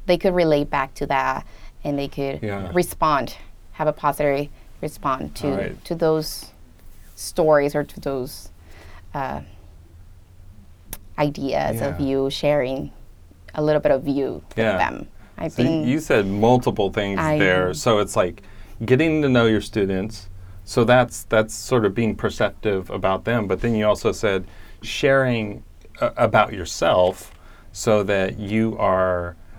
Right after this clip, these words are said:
Speaker 2: um, maybe sharing stories or something so they could see how you were as a student. So that was, uh, another thing. And there were at least two other things you said.
Speaker 1: <laughs>
Speaker 2: Um,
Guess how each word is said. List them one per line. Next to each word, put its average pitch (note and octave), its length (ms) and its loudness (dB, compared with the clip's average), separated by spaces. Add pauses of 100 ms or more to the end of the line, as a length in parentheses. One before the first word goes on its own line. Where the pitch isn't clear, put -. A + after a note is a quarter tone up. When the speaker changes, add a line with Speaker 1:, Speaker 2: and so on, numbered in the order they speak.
(240)
Speaker 2:
um, F2 400 -2 (140)
maybe B2+ 240 2
sharing C3+ 260 0
stories C#3 560 0
or D3+ 60 0
something E3 340 -2
so D#3 160 -2
they A2+ 140 4
could G#2+ 180 -2
see A#2 240 0
how G#2+ 160 0
you G2 240 -4
were B2+ 240 2
as D3+ 140 -2
a D#3+ 80 0
student. D#3 420 -6
So A#2+ 120 -2
that G#2+ 200 2
was, A2 220 2 (120)
uh, G2+ 340 -2
another G2+ 340 0
thing. G#2 280 -4
And G#2+ 100 -4
there D3+ 100 -2
were D#3 60 0
at D3 100 0
least C3+ 400 -2
two E3+ 200 2
other C#3+ 220 2
things A#2 260 0
you G2+ 100 -2
said. G#2+ 440 2
Speaker 1:
<laughs> - 40 -16 (280)
Speaker 2:
Um, G2+ 540 6